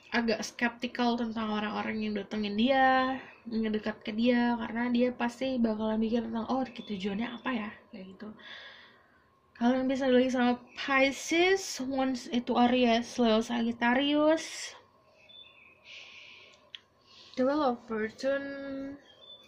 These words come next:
Cancer, Sagittarius. Jadi, em, orangnya juga kalau di Wheel of Fortune di sini kan seimbang. Dia punya keseimbangan dalam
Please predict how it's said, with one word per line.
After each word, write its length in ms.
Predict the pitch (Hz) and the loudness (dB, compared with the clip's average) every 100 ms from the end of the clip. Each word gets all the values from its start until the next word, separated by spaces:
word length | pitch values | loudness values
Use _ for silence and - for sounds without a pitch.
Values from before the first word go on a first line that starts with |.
| - - - - - - _ - - - - - - - | -20 -20 -20 -20 -20 -20 _ -20 -20 -20 -20 -20 -20 -2
Cancer, 560 | 247 254 247 262 262 262 | 0 2 2 4 4 2
Sagittarius. 920 | 254 226 233 220 220 233 226 226 - - - - - - | -2 -2 -2 -2 -2 -2 -4 -6 -8 -10 -10 -14 -16 -8
Jadi, 340 | 226 214 320 339 - - - - - - - _ - - - | -4 0 0 -2 -14 -16 -18 -20 -20 -20 -20 _ -20 -20 -2
em, 480 | 269 277 285 294 311 - - - - - - - - - - - - _ - - | 4 4 4 2 -2 -6 -14 -16 -16 -20 -20 -20 -20 -20 -20 -20 -20 _ -10 -2
orangnya 400 | 285 285 302 381 392 | 2 2 4 2 4
juga 160 | 294 285 | 2 2
kalau 300 | 262 247 240 220 | 4 4 4 2
di 240 | 220 240 240 | 6 8 8
Wheel 240 | 240 220 | 8 6
of 160 | 226 240 | 4 4
Fortune 260 | 240 240 | 2 4
di 80 | 233 | 2
sini 220 | 226 262 | 2 0
kan 100 | 349 | 0
seimbang. 600 | 359 233 214 214 202 214 220 - - - - | 0 2 2 2 0 -2 -8 -14 -20 -20 -4
Dia 240 | 240 254 | 2 4
punya 160 | 254 240 | 4 2
keseimbangan 880 | 240 240 233 226 214 220 226 233 220 | 0 2 2 2 2 2 2 2 2
dalam 320 | 214 214 | 4 4